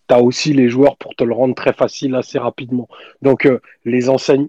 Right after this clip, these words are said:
je, je pense pas qu'on tirera des enseignements très clairs des, des semaines qui nous séparent, euh, bah, de la reprise de l'entraînement effective au match, euh, contre, contre l'Atalanta.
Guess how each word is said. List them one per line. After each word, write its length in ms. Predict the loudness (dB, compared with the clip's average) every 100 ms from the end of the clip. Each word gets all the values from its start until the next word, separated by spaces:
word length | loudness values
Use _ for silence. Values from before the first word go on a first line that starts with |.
| -8 _ -20
je, 260 | -16 -12 -12
je 100 | -10
pense 260 | -2 0
pas 220 | 2 2 2
qu'on 200 | -2 -6
tirera 680 | -6 -8 -6 -4 -4 -4 -6
des 300 | -10 -10 -10
enseignements 580 | -10 -8 -6 -4 -4
très 300 | -6 -4 -4
clairs 340 | -4 -4 -4 -4
des, 340 | -10 -10 -12 -16 -20 -20 _ -12
des 180 | -10
semaines 400 | -8 -2 2 2
qui 160 | 0 -4
nous 240 | -4 -4
séparent, 720 | -6 -4 -6 0 2 4 2
euh, 220 | -2 -8 -12
bah, 180 | -14 -12
de 140 | -10
la 100 | -8
reprise 360 | -8 -8 -8 -6
de 40 |
l'entraînement 540 | -4 -6 -6 -8 -6
effective 580 | -8 -10 -14 -12 -12 -12 -20 _ _ _ _ 0
au 200 | 4 4
match, 420 | 4 2 0 -8
euh, 240 | -6 -8
contre, 480 | -10 -14 -10 -4 -4
contre 320 | -6 -14 -10
l'Atalanta. 640 | -6 -6 -6 -8 -8 -12